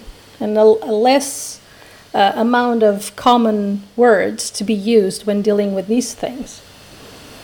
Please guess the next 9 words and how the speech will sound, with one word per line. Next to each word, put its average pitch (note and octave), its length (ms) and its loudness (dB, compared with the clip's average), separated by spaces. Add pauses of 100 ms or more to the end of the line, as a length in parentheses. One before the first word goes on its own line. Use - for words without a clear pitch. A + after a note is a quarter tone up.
(280)
because, F#3+ 640 0 (540)
uh, F3 400 0 (1120)
they G3+ 140 6
won't A3 260 2
understand G3 760 0
where F3+ 160 0
we F3+ 100 -4
come A#3+ 260 2
from, G3 460 -6